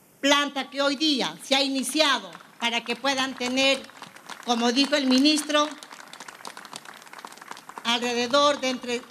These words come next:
cinco y diez horas de agua diaria para Talara. En suma, la construcción de este gran complejo refinero ha beneficiado tanto a los miles de operarios, técnicos y profesionales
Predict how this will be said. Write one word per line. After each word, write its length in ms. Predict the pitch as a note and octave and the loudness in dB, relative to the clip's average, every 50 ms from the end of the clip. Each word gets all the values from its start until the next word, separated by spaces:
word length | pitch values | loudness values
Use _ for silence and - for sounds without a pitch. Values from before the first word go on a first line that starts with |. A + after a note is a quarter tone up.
| - - - | -20 -18 -14
cinco 580 | - - - - D4+ D4+ D4 C#4 D4 C#4 C4 C4 | -12 -4 4 6 6 8 6 6 4 4 4 4
y 60 | B3+ | 2
diez 240 | B3+ C#4 C4+ C4 C4+ - - - | 2 2 0 0 0 -4 -16 -10
horas 420 | - D4 D4 C4+ A#3+ G#3+ F#3+ E3+ - - G#3+ | -4 0 0 0 0 -2 -6 -6 -10 -12 -6
de 160 | A3 A3 A3+ - | -6 -6 -2 0
agua 360 | B3+ B3 B3 A#3+ A#3 A#3 A3+ | 2 2 2 2 0 -2 -2
diaria 520 | G3+ B3+ C4 C4 B3 A3+ G#3 G3 F#3+ F#3+ | 0 0 2 2 2 2 0 -4 -8 -6
para 280 | - G3+ F#3+ G3 F#3+ G3 | -6 -4 -4 -4 -4 -4
Talara. 460 | G3 F#3+ F#3+ F#3 F3+ E3+ D#3+ - - - - - _ _ _ _ _ _ _ _ _ _ _ _ _ _ - | -4 -2 -2 -2 -2 -2 -4 -10 -14 -16 -20 -20 _ _ _ _ _ _ _ _ _ _ _ _ _ _ 0
En 180 | B3+ B3+ B3+ B3+ | 2 2 4 4
suma, 400 | - D4+ E4 E4 D#4+ D#4+ D#4+ D#4+ E4 D#4 - - - - - _ _ _ _ _ _ _ _ _ - | 4 4 6 6 8 8 6 6 4 -2 -6 -14 -20 -20 -20 _ _ _ _ _ _ _ _ _ 0
la 160 | C4+ C#4+ C#4 | 0 2 4
construcción 640 | D4 D4 D4 D4 C#4+ C#4+ - - E4 E4 E4+ E4 D4+ | 4 4 4 2 -2 -6 -6 0 2 2 2 2 2
de 80 | D#4 | 0
este 180 | D#4 D#4 D#4 D4 | 0 2 0 -2
gran 260 | C#4 C#4+ D4+ D4+ D4+ | 0 2 2 2 2
complejo 520 | D4+ D4 C#4+ C4+ C4+ D4+ D#4 D#4 D#4 D4+ C#4+ | 0 0 0 0 2 0 0 0 2 -2 -2
refinero 760 | C4 C4 C4 C4 C4+ C4+ D4 D4+ D4+ D4 D4 D4+ D4+ D4 - - - - _ _ _ _ _ _ - | -2 -2 -4 -4 -2 2 2 4 4 4 2 0 -2 -4 -8 -20 -20 -20 _ _ _ _ _ _ -2
ha 160 | - C#4 D#4 | 0 0 2
beneficiado 760 | D#4 D#4 D4+ D4 D4 D4 C#4+ C4 - D#4 D4+ D4 D4 D4 C#4+ | 2 2 2 0 0 -2 -4 -4 0 0 2 4 4 2 0
tanto 440 | - - - E4 D#4+ D#4 D4 D4 C#4 | 0 -2 2 2 2 2 0 -2 -2
a 60 | B3 | -2
los 160 | B3 B3 B3 | 0 0 0
miles 300 | C4 C4+ C#4 C4+ C4+ B3+ | 0 2 2 2 2 2
de 80 | B3 B3+ | 2 0
operarios, 800 | B3 B3 B3 B3 B3+ C#4 C#4 C#4+ C#4+ C4 C4+ C4+ C4+ - - - _ _ - | -2 0 -2 0 0 2 2 2 0 -2 -2 -6 -6 -6 -10 -12 _ _ 0
técnicos 460 | D4 D4+ C#4+ C#4 C4+ C4 C4 B3+ B3 A#3+ - | 0 0 0 0 -4 -6 -4 -6 -8 -8 -8
y 40 | |
profesionales 920 | B3+ A#3+ A#3+ A3 A#3 A#3 A3 A3+ B3+ B3+ C4 C4+ C4+ C#4 C#4 C#4 C#4 C4+ | -12 -10 -10 -8 -8 -8 -6 -4 -4 0 0 0 0 0 0 -2 -4 -4